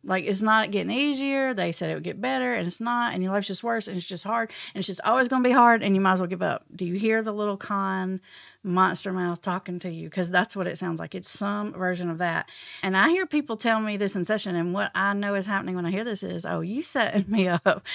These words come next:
It's coming because you're thinking about using." The second one, the second little thought psychological process that you start to hear is, "Yeah, like, I'm an addict, or I'm an alcoholic, or I'm a whatever, but I'm not that bad.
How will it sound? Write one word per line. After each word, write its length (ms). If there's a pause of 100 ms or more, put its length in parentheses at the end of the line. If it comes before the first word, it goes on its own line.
(140)
It's 260
coming 360
because 300
you're 100
thinking 320
about 240
using." 380
The 100
second 520 (100)
one, 520 (260)
the 100
second 380
little 420 (400)
thought 520
psychological 600
process 720 (400)
that 240
you 120
start 260
to 60
hear 220
is, 320 (420)
"Yeah, 920
like, 460 (520)
I'm 80
an 40
addict, 640
or 60
I'm 60
an 60
alcoholic, 640
or 100
I'm 140
a 60
whatever, 540 (260)
but 100
I'm 120
not 220
that 280
bad. 440